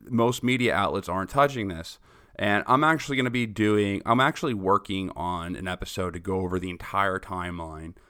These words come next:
of chemical weapons attacks. And I'm actually gonna be very objective. I wanna try to get Danny Abdel-Jabbar on as well, so c-, he, so he can push back on some of my findings, so I'm not just speaking to an echo chamber on this one.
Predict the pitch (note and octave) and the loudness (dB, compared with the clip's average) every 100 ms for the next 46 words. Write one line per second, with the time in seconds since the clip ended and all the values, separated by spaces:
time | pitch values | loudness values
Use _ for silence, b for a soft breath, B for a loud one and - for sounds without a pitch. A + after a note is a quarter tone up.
0 | b - F2+ E2 E2 D2+ - F#2+ F#2+ F2+ | b -6 -2 -2 -4 -14 -6 -4 -2 -2
1 | F2+ F2 F2 - - D#2+ C2+ - - - | -2 -4 -8 -12 -8 -8 -8 -14 -14 -8
2 | F2+ F2 - G#2 A2+ A#2 - G#2+ F#2+ F2 | -8 -6 -4 2 2 2 -2 -4 -4 -4
3 | G2 G2 F2 F#2+ F2+ - F#2+ F2+ - G2 | -2 -2 -4 -6 -8 -4 -4 -4 -6 -4
4 | G#2 - A2 A2 F#2 - F#2 F#2 F#2+ F2 | -4 0 0 0 -4 -6 -4 -4 -4 -6
5 | F#2 F2+ F2+ F2+ F#2 F2+ F2+ F2+ F2+ F2+ | -4 -4 -4 -4 -2 -2 -2 -6 -4 -2
6 | F2+ F2+ F2+ F2 F#2 F#2+ - - F#2+ F#2+ | -2 -2 -6 -8 -6 -8 -8 -8 -6 -4
7 | G#2 F2+ - G2 - F2+ F2+ F2+ F2 F2 | -6 -6 -4 -4 -2 -2 -2 -2 -8 -10
8 | - F2+ F2+ E2 - F2+ F#2 G2 G2 - | -8 -6 -6 -8 -4 -4 -2 -4 -6 -8
9 | D#2+ F2+ F2 - F2 - F2+ F2+ F2+ F2+ | -6 -6 -8 -8 -10 -8 -10 -8 -8 -6
10 | E2+ F2 G2 G2 A2+ A2 A2+ A2+ A#2 - | -8 -6 -6 -4 -4 -2 -2 -2 -4 -4
11 | B2 B2 | -2 -2